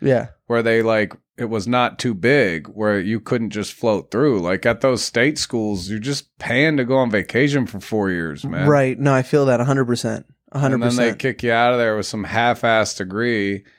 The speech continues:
Speaker 2: and it's more about fucking nepotism and networking through the
Speaker 1: Mm-hmm.
Speaker 2: Greek system and internships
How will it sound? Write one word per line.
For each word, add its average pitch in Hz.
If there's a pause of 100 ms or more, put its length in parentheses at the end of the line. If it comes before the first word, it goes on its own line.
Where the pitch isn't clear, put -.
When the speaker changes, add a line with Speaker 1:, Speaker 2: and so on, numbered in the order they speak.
(240)
Speaker 2:
and 104
it's 101
more 113
about 107
fucking 104
nepotism 110
and 95
networking 101
through 143
the 127
Speaker 1:
Mm-hmm. -
Speaker 2:
Greek 107
system 107
and 98
internships 101